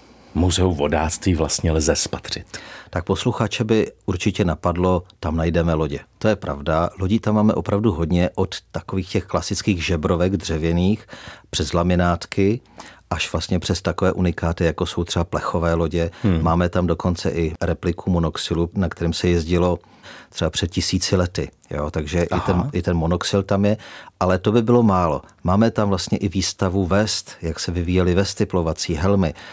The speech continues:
Speaker 2: Jsou tam, eh, barely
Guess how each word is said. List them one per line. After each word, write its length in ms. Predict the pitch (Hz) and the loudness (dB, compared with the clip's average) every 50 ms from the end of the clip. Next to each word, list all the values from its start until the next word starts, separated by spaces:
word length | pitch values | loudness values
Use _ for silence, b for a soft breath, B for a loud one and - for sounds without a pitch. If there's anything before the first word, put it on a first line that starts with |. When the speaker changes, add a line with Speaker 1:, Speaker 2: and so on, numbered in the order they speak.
| B B B | B B B
Speaker 2:
Jsou 240 | - - 101 90 | -2 0 0 0
tam, 400 | 87 - - 92 87 80 78 78 76 B B B B B B | 0 0 0 0 0 0 -4 -6 -8 B B B B B B
eh, 40 | - - 71 73 - - - - | -8 -4 -2 -2 -2 -4 -6 -8
barely 760 | - 73 82 98 98 104 104 107 104 101 101 98 95 92 - | -6 -2 -2 0 2 2 2 4 4 4 4 4 4 2 2